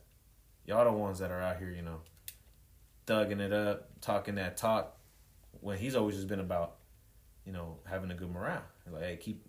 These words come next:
stay positive, you know, you gotta do it for the people, you know, it's about love, it's about, you know,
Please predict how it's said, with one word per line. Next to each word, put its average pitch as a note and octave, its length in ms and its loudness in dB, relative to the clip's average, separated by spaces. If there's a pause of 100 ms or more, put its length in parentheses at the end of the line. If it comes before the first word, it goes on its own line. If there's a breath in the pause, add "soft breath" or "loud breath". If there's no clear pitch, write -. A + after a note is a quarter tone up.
stay G2+ 220 -4
positive, G#2 580 0
you G2 100 -4
know, F#2 280 -4 (440 soft breath)
you F#2+ 200 -10
gotta F#2+ 120 0
do G#2+ 120 2
it G#2 80 -2
for - 80 -8
the F2+ 80 -4
people, G#2+ 540 -4
you F#2+ 60 -2
know, F#2 140 -4
it's F2 120 -8
about F2+ 300 -2
love, G#2+ 400 2
it's - 120 -10
about, F2 300 -2
you E2+ 80 -6
know, D#2 200 -8